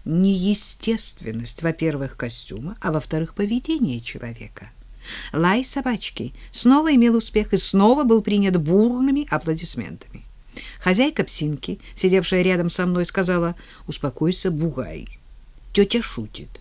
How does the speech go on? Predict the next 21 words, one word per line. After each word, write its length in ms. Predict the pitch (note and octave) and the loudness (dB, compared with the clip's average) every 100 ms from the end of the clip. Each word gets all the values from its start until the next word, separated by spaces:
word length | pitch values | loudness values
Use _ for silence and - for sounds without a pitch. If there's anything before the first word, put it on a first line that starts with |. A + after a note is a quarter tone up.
| - | -18
Фу! 420 | - - B3 D#3 - - - - - - - - - - | -14 0 2 2 0 -14 -18 -20 -20 -20 -20 -20 -20 -6
Трёхсотграммовый, 1300 | - B3 A#3+ - D4 A#3 G#3 G#3 G3 F#3 E3+ F3 G#3 - - - - | 6 8 8 4 2 4 6 6 6 4 4 2 0 -6 -18 -14 -2
ну, 100 | F#3 | -2
чтобы 220 | - D3 | 0 -2
не 80 | E3 | 0
обижать 360 | D#3 D#3+ E3 C3 | 2 2 2 0
зверюгу, 500 | D#3 D#3+ C3+ D3 - - - | 0 0 -2 -4 -8 -10 2
ну, 260 | A3 G#3+ - | 2 2 0
пусть 340 | A#3 A#3 - - - - | 4 4 2 -14 -8 2
пятисотграммовый 1000 | G#3+ G3 F#3+ F3+ C3+ D3 D#3 D#3+ C#3+ D3+ | 4 6 4 2 2 0 0 2 2 0
бугай 560 | C#3 E3+ D#3 A#3 B3 - - - - | 0 -2 2 0 0 -8 -20 -20 0
лизнул 680 | F#3+ A#3 B3 G3+ B3 A#3 G3 | 8 8 10 10 10 10 6
в 120 | F#3 | 4
нос 340 | G3 E3+ - - | 2 0 -4 -4
хозяйку, 720 | - G3 C#4+ D#4+ - D3+ C3 - - | -2 0 0 -2 -4 -8 -8 -10 4
любительницу 760 | G3+ F3+ F3+ E3 E3 D#3+ - | 6 6 2 0 0 0 -2
театра 400 | D#3+ F3 D#3 E3+ | -4 -4 -4 -2
мод, 320 | E3+ F#3+ F#3 - - - - | -2 -4 -6 -12 -14 -14 -4
зарылся 760 | F#3 B3 A#3+ C4 G3+ F#3+ - F3+ | 4 4 4 4 2 0 -2 0
в 60 | |
её 360 | F3+ F3+ E3 | 0 2 0